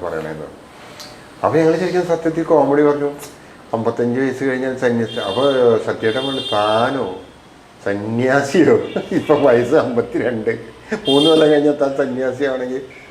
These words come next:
ഒരിക്കലും ആ ജ്യോത്സ്യനെ എനിക്കൊന്ന് കാണിച്ചു തരാം, എനിക്കൊന്ന് അവരോട് നേരിട്ട് ചോദിക്കണം" എന്നൊക്കെ പറഞ്ഞ് ചർച്ച ചെയ്ത് കോമഡി ആക്കിയത് ഓരോരുത്തരെ ഓരോരുത്തരെ കാര്യങ്ങളൊക്കെ പറഞ്ഞിട്ട്. അമ്പത്തഞ്ച് വയസ്സിൽ സാറ് മരിച്ചില്ലേ?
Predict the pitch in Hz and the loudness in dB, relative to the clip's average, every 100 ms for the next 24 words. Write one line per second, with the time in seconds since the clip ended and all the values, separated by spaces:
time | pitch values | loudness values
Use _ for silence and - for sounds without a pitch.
0 | - 156 160 180 - - 196 190 180 160 | -18 -12 -10 -10 -14 -6 -2 0 2 4
1 | 147 147 143 139 139 - - - - 135 | 2 2 0 0 -4 -12 -18 -18 -8 0
2 | 131 135 127 117 120 110 110 110 123 123 | 2 2 2 2 2 0 0 -2 0 2
3 | 120 123 120 107 107 117 104 110 113 123 | 2 2 0 0 -2 -2 -2 -4 -6 -8
4 | - 160 151 147 - - 165 170 165 - | -8 -10 -10 -14 -14 -14 -8 -6 -6 -10
5 | - - - - - - 87 90 104 113 | -16 -20 -20 -20 -20 -10 -6 -4 -4 0
6 | 131 156 147 151 147 147 131 120 127 135 | 2 4 2 0 0 0 -4 -6 -6 -4
7 | 131 127 131 127 123 120 120 123 117 107 | -6 -8 -8 -8 -6 -6 -4 -4 -4 -6
8 | - - - - - - - - - - | -10 -18 -20 -20 -20 -20 -20 -20 -20 -20
9 | - - - - - - - - - - | -20 -20 -20 -20 -20 -20 -20 -20 -20 -18
10 | - 90 95 92 90 101 98 101 98 101 | -12 -8 -4 -4 -2 -2 -2 -6 -4 -4
11 | 98 101 90 - - | -2 -4 -6 -10 -14